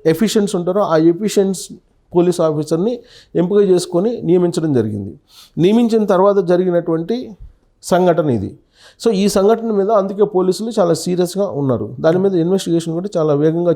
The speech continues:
చేస్తూ ఉన్నారు. అసలు వీటి వెనక ఎవరున్నారు? ఇప్పుడు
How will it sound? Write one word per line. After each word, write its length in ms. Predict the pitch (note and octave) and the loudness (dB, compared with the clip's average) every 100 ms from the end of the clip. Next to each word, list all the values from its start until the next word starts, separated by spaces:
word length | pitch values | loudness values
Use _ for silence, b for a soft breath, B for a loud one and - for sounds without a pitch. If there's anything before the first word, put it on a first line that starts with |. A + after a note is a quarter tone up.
| D3+ | 0
చేస్తూ 220 | C#3 C#3 | -2 -2
ఉన్నారు. 280 | A2+ G#2 C3 B B B | -2 -2 -6 B B B
అసలు 160 | C#3 F#3 | -2 0
వీటి 340 | F#3 F3+ F#3 | 0 0 0
వెనక 340 | E3+ F3 G#3 G#3+ | 2 2 2 2
ఎవరున్నారు? 580 | F#3 E3 F3 E3 C#3 B2 - _ _ _ _ _ _ _ _ | 2 4 2 0 -2 -2 -10 _ _ _ _ _ _ _ _
ఇప్పుడు 420 | - C#3 G3 F#3+ | -4 2 2 0